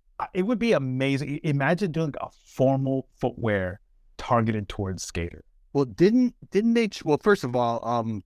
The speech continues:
Speaker 2: you know, what we're talking about is formal, semi-formal, or whatever. That's why Jordans are kind of the best, 'cause you, depending on, you know, the model and the colorway, you can almost pull them off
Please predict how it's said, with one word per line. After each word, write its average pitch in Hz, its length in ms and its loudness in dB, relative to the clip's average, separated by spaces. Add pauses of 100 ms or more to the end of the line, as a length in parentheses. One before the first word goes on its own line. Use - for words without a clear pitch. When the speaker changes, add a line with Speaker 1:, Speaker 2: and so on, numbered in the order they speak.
Speaker 2:
you 131 60 -4
know, 117 80 -2
what 120 80 0
we're 117 80 2
talking 117 240 2
about 92 140 0
is - 180 -6
formal, 107 400 2
semi-formal, 101 580 0
or 92 60 0
whatever. 95 320 0 (400)
That's 139 160 -2
why 202 80 6
Jordans 147 800 2
are 117 340 0 (420)
kind 147 260 0
of 131 60 0
the 110 80 0
best, 113 360 0
'cause 127 120 -4
you, 120 100 -4
depending 143 560 0
on, 131 360 0
you 120 100 0
know, 110 120 0
the 101 80 -2
model 104 380 0
and 95 100 -2
the 90 40 -8
colorway, 104 360 -4
you 120 80 0
can 127 200 -2
almost 160 420 0
pull 143 160 2
them 123 160 0
off 117 280 0